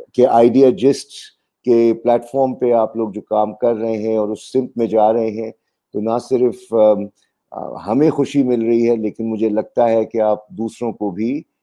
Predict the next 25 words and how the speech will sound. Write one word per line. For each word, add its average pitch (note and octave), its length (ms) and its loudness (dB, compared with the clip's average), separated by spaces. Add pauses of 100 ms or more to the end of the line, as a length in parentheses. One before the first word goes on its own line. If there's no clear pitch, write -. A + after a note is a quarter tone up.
inspire G#2+ 460 0
कर G#2 220 0
रहे G#2 300 0
होंगे। A2 380 -4
There G2+ 200 2
are G2 140 2 (160)
problems, C#3+ 420 0 (340)
get A2+ 100 6
out A#2+ 300 4
there, C3+ 220 6
become A#2+ 400 -4
a C#3 60 -4
solution। B2 600 -6 (400)
Karamad C3 640 2 (280)
शख्स - 400 -2
जो B2 140 0
है, A#2 160 0
हमेशा A#2 720 0 (400)
मुआशरे A2 460 -2
के A#2 140 -4
लिए G#2+ 260 -2
एक - 140 -10
असासा G#2+ 460 -2
रहता F2 420 -4
है। D#2+ 100 -20